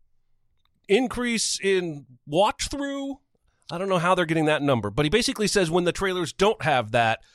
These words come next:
seventy-five percent of the viewers drop off when it just opens with a logo. And my, my rant is at us. Uh, we, the viewers. We, we tolerated this. Those of you who clicked away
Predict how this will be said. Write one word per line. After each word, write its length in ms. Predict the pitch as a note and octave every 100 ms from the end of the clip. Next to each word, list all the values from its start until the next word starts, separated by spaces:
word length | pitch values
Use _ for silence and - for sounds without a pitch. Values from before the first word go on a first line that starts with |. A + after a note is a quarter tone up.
| _ _
seventy-five 720 | - - - G3+ G3+ - F3+ E3
percent 280 | C#3+ F3
of 40 | D3+
the 60 |
viewers 560 | C3 D3 D3 C#3 A2 - A#2+ -
drop 320 | D#3+ C#3+ -
off 260 | D3 C3+
when 140 | B2 A#2+
it 80 | -
just 220 | B2 -
opens 320 | C3 B2+ A#2
with 140 | A2+ A2+
a 40 |
logo. 520 | G#2+ C3+ C#3 G#2+ F#2
And 160 | F#2 A2
my, 320 | F#3+ C#4+ A#3 - _
my 160 | - C#4
rant 480 | F4 D4 F3 D3 - _ _ _ - -
is 180 | E3+ E3+
at 160 | E3+
us. 440 | D#3+ B2+ - - - _ _ _ _ _ -
Uh, 80 | F3+
we, 220 | E3+ B3
the 80 | A3+
viewers. 580 | F3+ G#3 G3+ C3 - - _ - _
We, 200 | E3+ B3
we 240 | F#3 A3+ A#3
tolerated 580 | A3 B3 G#3+ F3+ C#3+ A#2+
this. 300 | A2 - - - F#3+
Those 200 | D4+ C#4
of 60 |
you 80 | D4
who 100 | C4+
clicked 240 | - D4+ C#4+
away 320 | C4 B3+